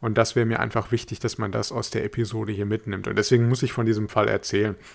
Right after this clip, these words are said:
Und erzähle auch immer wieder privat von diesem Fall, weil ich ihn einfach ungeheuerlich finde. Und die Reaktionen waren auch eigentlich immer genau so, wie sie bei mir ausgefallen sind. Großes,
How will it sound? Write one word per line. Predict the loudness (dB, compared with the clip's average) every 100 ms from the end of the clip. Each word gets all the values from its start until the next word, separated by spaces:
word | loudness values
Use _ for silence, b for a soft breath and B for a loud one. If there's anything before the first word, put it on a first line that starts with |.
| B _ _ _ -8
Und | -6
erzähle | -4 -2 2 4
auch | 2
immer | 0 0 0
wieder | 2 4 4 B B B 0
privat | 2 6 6
von | 6 0
diesem | 0 -6
Fall, | 0 0 2
weil | 2
ich | 0
ihn | -2
einfach | -4 -4
ungeheuerlich | 0 4 6 8 8 6 0
finde. | -4 -4 -4 -6
Und | -2
die | 4
Reaktionen | 8 8 6 8 8 10
waren | 8 6
auch | 2
eigentlich | -2 -2 -6 -4
immer | 2 2 0 B B B _
genau | 4 8 8 6
so, | 6 6 6
wie | 2
sie | 2
bei | 2
mir | 2 4 4
ausgefallen | 2 -4 -8 0 0 0 -4
sind. | -8 -10
Großes, | 0 6 6 6 0 0 -2